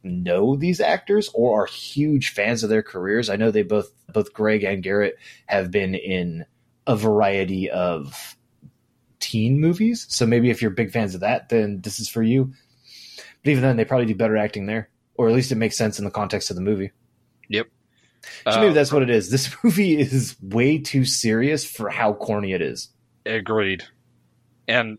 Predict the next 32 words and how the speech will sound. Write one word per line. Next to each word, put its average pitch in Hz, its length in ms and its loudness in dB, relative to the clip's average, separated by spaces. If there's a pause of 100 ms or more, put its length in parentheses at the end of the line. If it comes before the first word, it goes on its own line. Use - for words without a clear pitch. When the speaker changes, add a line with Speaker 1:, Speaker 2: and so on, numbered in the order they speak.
Speaker 2:
real 117 200 0
quick, 110 380 -2
the 101 300 -4 (180)
writer 110 320 2
of 143 120 0
this 151 220 -4
movie 151 380 -2 (760)
wrote 117 520 2 (120)
for 107 800 2
a 98 120 -2
T 127 180 -8
V 127 160 -4
series 120 600 0 (120)
that 101 200 -4
ran 104 280 -4
from 95 480 -10 (120)
ninety-seven 104 680 -2
through 98 160 -6
ninety-nine. 101 680 0
He 101 220 -6
wrote 98 420 0
for 95 680 0
the 95 80 -8
T - 160 -6
V 104 120 -2
series 98 460 0
The 95 100 -8
Sentinel 101 580 -2
in 92 220 -6
ninety-eight. 92 720 -6 (580)
And 104 100 0
then 101 320 0